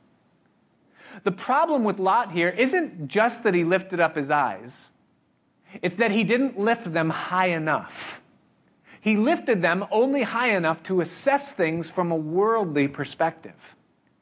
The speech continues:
He should have lifted his eyes all the way up to his heavenly Father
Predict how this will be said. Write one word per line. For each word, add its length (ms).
He 140
should 300
have 100
lifted 540
his 220
eyes 320
all 320
the 80
way 200
up 260
to 120
his 140
heavenly 360
Father 380